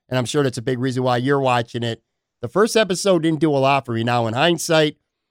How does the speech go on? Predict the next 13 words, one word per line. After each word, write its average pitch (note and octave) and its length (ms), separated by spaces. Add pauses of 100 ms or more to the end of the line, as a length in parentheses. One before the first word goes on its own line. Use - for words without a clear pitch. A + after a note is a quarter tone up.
(120)
and C#3+ 100
I'm C#3 100
not B2+ 160
giving A#2+ 220
anything G#2+ 300
away G#2+ 220
to G2+ 80
people A2+ 260
who A2+ 60
haven't C#3+ 260
watched A#2 300
it - 20
yet. A#2 220